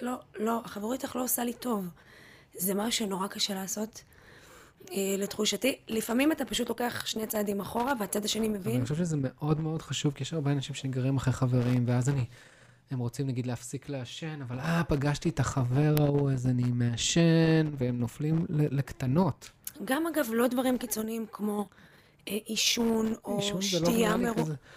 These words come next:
Speaker 2: אני
Speaker 1: לא,
Speaker 2: לא חושב שזה
Speaker 1: אני
Speaker 2: כזה קיצוני, אבל זה מאוד מובהק.
Speaker 1: מאוד מובהק שזה דבר שלילי.
Speaker 2: כן.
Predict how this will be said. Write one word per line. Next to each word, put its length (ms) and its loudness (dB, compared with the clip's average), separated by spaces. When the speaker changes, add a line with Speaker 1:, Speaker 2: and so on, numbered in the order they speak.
Speaker 2:
אני 80 0
Speaker 1:
לא, 60 6
Speaker 2:
לא 40 6
חושב 140 2
שזה 80 0
Speaker 1:
אני 80 0
Speaker 2:
כזה 240 0
קיצוני, 500 -2
אבל 160 0
זה 380 -4
מאוד 480 -2
מובהק. 640 -4
Speaker 1:
מאוד 280 2
מובהק 320 -2
שזה 260 -4
דבר 180 -6
שלילי. 380 -10
Speaker 2:
כן. 300 0